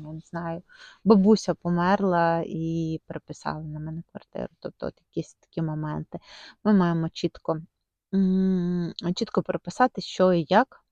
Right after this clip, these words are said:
яким чином, е, що ми хочемо, задати оцю форму. Прям,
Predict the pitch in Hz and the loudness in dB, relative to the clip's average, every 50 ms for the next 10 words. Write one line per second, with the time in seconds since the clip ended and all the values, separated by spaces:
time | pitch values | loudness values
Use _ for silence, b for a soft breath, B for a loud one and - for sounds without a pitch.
0 | _ - 175 - - 180 175 170 160 - - - 214 226 247 254 254 269 - _ | _ -6 -4 -2 0 0 0 0 -2 -4 0 2 4 4 4 4 2 -2 -6 _
1 | _ _ _ _ _ _ _ _ _ _ _ _ _ _ _ _ _ _ _ _ | _ _ _ _ _ _ _ _ _ _ _ _ _ _ _ _ _ _ _ _
2 | - - 202 196 190 185 185 185 180 175 170 - - 185 185 190 180 170 - - | 0 2 2 4 4 2 2 0 0 -2 -2 -2 0 2 2 4 2 0 0 0
3 | 151 - - - 160 165 165 160 160 - 202 175 156 165 165 202 - - 196 170 | 0 0 -2 -4 -8 -6 -6 -2 2 4 4 4 4 4 2 2 2 0 -2 -2
4 | 160 _ - - 156 - - - - 170 170 160 - 160 165 - - - 180 190 | -2 _ -6 -8 -8 -8 -8 -4 -2 0 0 0 0 -4 -6 -4 0 2 2 2
5 | 180 | 2